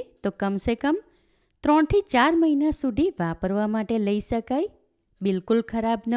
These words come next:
થાય. શિયાળાની ઠંડીમાં ફ્લેવરફુલ મસાલેદાર ચાય પીવા માટે કોઈપણ જાતની વધારાની મહેનત વગર માત્ર દસ મિનિટમાં ચાય મસાલો ઘરે જ તૈયાર કરી દો. તમે મારી રેસિપીઓ કયા શહેરમાંથી જુઓ છો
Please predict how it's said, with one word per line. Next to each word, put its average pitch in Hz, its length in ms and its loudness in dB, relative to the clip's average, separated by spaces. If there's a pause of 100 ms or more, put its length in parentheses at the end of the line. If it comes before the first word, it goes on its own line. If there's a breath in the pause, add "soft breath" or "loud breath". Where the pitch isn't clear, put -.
(120)
થાય. 294 280 -4 (800)
શિયાળાની 359 600 4
ઠંડીમાં 311 600 4 (120)
ફ્લેવરફુલ 339 580 2
મસાલેદાર 254 640 0
ચાય 185 340 -4
પીવા 214 240 -2
માટે 240 320 -4 (800)
કોઈપણ 330 400 2
જાતની 370 300 0
વધારાની 208 480 0
મહેનત 202 420 -4
વગર 269 300 -2 (100)
માત્ર 226 440 -2
દસ 285 320 2
મિનિટમાં 285 580 0
ચાય 196 280 -2
મસાલો 226 460 -2 (120)
ઘરે 180 260 -4
જ - 140 -14
તૈયાર 233 340 0
કરી 247 260 -2
દો. 285 140 0 (1040)
તમે 311 200 4
મારી 392 300 -2
રેસિપીઓ 359 520 0
કયા 220 280 -2
શહેરમાંથી 214 680 -4
જુઓ 202 320 -2
છો 285 200 -6